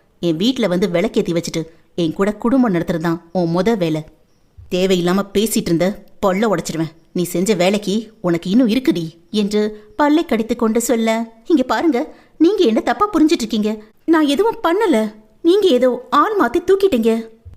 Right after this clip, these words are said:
என்று அவள் சொல்ல, "இந்த கௌதம் ஒண்ணும் முட்டாள் கிடையாது.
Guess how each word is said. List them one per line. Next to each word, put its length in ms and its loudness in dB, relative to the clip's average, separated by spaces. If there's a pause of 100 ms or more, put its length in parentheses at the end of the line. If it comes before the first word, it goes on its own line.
என்று 420 0
அவள் 240 2
சொல்ல, 540 0 (200)
"இந்த 200 0
கௌதம் 360 0
ஒண்ணும் 260 2
முட்டாள் 320 2
கிடையாது. 540 -2